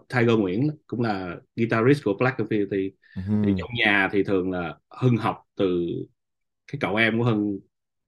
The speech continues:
Speaker 1: về guitar, về, về nhạc rất là nhiều. Còn hát là hồi, hình như là Hưng, hầu như là Hưng tự học, Hưng tự, tự nghe, xong rồi tự hát lại, tự tập. Xong rồi, à,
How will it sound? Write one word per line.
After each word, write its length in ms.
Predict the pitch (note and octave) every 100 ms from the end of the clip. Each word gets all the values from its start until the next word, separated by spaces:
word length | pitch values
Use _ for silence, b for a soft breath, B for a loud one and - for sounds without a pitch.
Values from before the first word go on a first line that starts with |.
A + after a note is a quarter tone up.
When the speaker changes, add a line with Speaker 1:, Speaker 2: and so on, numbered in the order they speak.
| _
Speaker 1:
về 400 | G#2 F#2+ F2 E2
guitar, 720 | G#2 A2+ - G#2+ G#2+ G#2+ G#2 G2
về, 320 | F#2 E2+ D2+ - b b b b _
về 140 | G#2 F#2
nhạc 200 | F2 D#2+
rất 120 | C3
là 60 | A2+
nhiều. 340 | G2+ F2+ E2 - _ _ _ _ _ -
Còn 140 | G#2
hát 260 | B2 E3 D3+
là 180 | A2
hồi, 180 | G#2+ G2+
hình 140 | G2 G#2+
như 120 | A#2
là 100 | G#2+
Hưng, 400 | A2+ A2 A2 A2
hầu 160 | - G2+
như 160 | A2
là 100 | G#2+
Hưng 180 | G2+ A2
tự 320 | G#2 F#2 G2 G2+
học, 180 | F2 - -
Hưng 140 | - G2+
tự, 180 | D#2+ E2 F#2 F#2+ - _ _ _ b _ _ _
tự 160 | F#2+
nghe, 400 | G#2 B2+ B2+ B2+ B2
xong 100 | A#2+
rồi 60 | G#2
tự 320 | F#2+ G2+ G#2+ A2 G#2+
hát 220 | C#3 D#3
lại, 220 | G#2 F2+ G2+
tự 140 | G#2
tập. 120 | F#2+ F2+ _ b b _ _
Xong 260 | - B2
rồi, 280 | A#2 G2+ F#2+
à, 140 | F#2